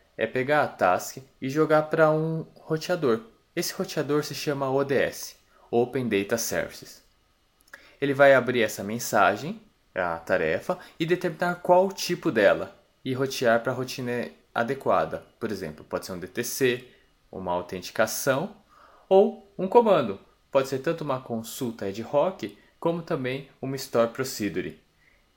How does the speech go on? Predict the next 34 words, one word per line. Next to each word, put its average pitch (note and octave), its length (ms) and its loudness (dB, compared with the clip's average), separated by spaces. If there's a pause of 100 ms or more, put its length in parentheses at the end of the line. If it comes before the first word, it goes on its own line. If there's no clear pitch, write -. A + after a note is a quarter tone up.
(340)
Vamos G3 240 -6
pegar A#2+ 400 6
o G#2+ 60 -2
caso A2+ 220 0
mais B2+ 200 -2
comum, F#2+ 420 -10
que - 80 -8
é F2+ 60 -6
comando. F2+ 560 -6 (600)
O C3+ 80 2
O D#3 80 6
D D#3 100 4
S D#3+ 200 2
fez C3 220 2
o - 20 -4
roteamento A#2 720 -6 (240)
e C#3 60 -6
enviou D3+ 640 2
a C#3 60 4
tarefa A#2 600 -4 (220)
pra C3+ 80 2
rotina A#2+ 640 -4
de A#2 100 -14
comando, F2+ 580 -8 (160)
processamento A2 640 -6
de A2 100 -14
comando. G2 500 -8 (720)
Essa E3 260 0
rotina, F#2+ 640 -6 (300)
ela A#2 180 -2
é - 20 -4
responsável A#2+ 640 -2
por A2+ 180 -8
concatenar C3+ 1000 -4